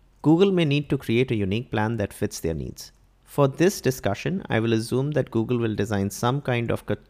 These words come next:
custodian account to hold stock on behalf of each individual employee. I'll refer to this as an E O account from this point forward. Following are a few directional thoughts on how Google can share more broad-based control and economic interest.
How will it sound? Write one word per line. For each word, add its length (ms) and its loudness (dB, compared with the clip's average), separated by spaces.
custodian 540 0
account 340 -6
to 120 -4
hold 320 -2
stock 400 0
on 180 -2
behalf 360 0
of 180 -6
each 200 -4
individual 380 -6
employee. 320 -12
I'll 140 4
refer 300 4
to 140 2
this 380 2
as 160 0
an 160 -2
E 180 2
O 120 6
account 360 0
from 180 -4
this 140 -8
point 240 -8
forward. 360 -8
Following 500 4
are 100 4
a 40 4
few 260 0
directional 460 2
thoughts 360 -4
on 100 -2
how 180 0
Google 340 -2
can 160 -2
share 280 2
more 340 0
broad-based 720 0
control 600 -2
and 100 0
economic 420 -4
interest. 420 -14